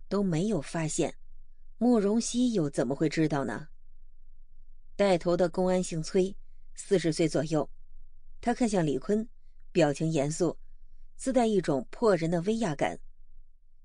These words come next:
“你就是李坤？那赵秀呢？哪一个？”李坤真的是不明情况，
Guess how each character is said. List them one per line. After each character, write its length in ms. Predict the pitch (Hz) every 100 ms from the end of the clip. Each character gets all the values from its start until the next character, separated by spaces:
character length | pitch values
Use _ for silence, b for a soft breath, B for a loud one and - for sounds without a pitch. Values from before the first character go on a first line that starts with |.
| - -
“你 200 | 170 165
就 140 | 190
是 100 | 185
李 140 | 160
坤？ 320 | 139 190 196 - - - - - - - -
那 100 | 175
赵 180 | 196 185
秀 220 | 220 190
呢？ 220 | 165 165 - - - - -
哪 180 | - 160
一 60 |
个？” 220 | 165 202 - - - - - - - - - - - -
李 240 | 190 175
坤 340 | 160 196 190 180
真 160 | 196
的 80 | 185
是 140 | 160
不 180 | 160 185
明 220 | 160 151
情 200 | 156 143
况， 300 | 143 151 143